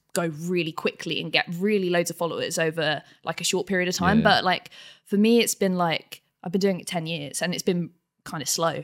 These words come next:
Speaker 1: And it's, it's just been this sort of gradual, gradual sort of curve, I guess. Um, and yeah, it's, it's just been a lot of hard work. And I think a lot of people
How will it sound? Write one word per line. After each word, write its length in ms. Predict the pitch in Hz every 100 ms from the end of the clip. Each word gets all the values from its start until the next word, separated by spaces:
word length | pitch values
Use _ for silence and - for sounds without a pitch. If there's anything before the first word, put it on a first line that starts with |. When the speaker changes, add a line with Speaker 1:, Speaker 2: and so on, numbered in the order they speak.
| -
Speaker 1:
And 120 | - 180
it's, 180 | 220 -
it's 160 | 185
just 180 | - 202
been 100 | 220
this 120 | 196
sort 140 | - 202
of 100 | 175
gradual, 680 | 180 196 190 175 - 175 175
gradual 840 | 165 190 165 170 165 156 156 147
sort 240 | - - 156
of 280 | 156 - _ _ _ _ -
curve, 380 | - 160 156 -
I 100 | -
guess. 460 | 127 151 - - - - _ -
Um, 400 | 147 151 151 151 _ _ _ _ _
and 420 | 175 170 165 170 - - _ -
yeah, 220 | 226 160
it's, 160 | 180 -
it's 120 | 233
just 160 | 269 -
been 100 | 233
a 40 |
lot 140 | 190 127
of 80 | 175
hard 220 | 175 170
work. 240 | 208 175
And 100 | 190
I 20 |
think 200 | 190 226
a 40 | 214
lot 160 | 240
of 100 | 208
people 500 | - 190 - 170 165